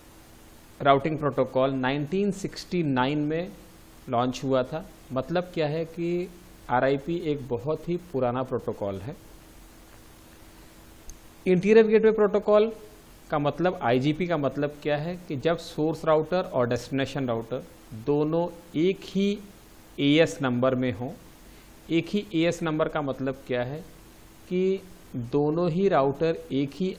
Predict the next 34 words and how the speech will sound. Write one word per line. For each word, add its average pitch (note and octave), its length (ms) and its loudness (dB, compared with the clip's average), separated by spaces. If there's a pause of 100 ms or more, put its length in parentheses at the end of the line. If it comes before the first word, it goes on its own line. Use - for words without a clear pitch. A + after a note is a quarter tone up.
आईएसपी D#3 580 -2
के G3 160 4
राउटर B2+ 380 2
हों, B2 160 -8 (680)
तो D3+ 40 4 (160)
उस G#3 200 4
केस D3+ 440 -2
में C#3+ 280 -4
जो C3 80 0
प्रोटोकॉल C#3+ 600 0
अप्लाई B2+ 480 -2
किया E3 220 2
जाता A#2 360 0
है, A#2 180 -6 (200)
उसको - 220 -8
आईजीपी C3 760 -2 (240)
means B2 220 -4 (200)
interior E3+ 600 0
gateway A#2+ 340 -4
protocol A2 600 -6 (160)
कहते A#2 320 -4
हैं। G#2 120 -8 (1120)
तो D3+ 80 -4 (100)
interior F#3 440 6
gateway G3+ 240 4
protocol F#3+ 540 2
में G3 180 -4 (280)
आज D3 220 0
हम D#3+ 120 0
लोग E3 120 0
सीखेंगे D3+ 500 -4
distance D3 640 -2
vector D3 220 -2
protocol, C3 580 -4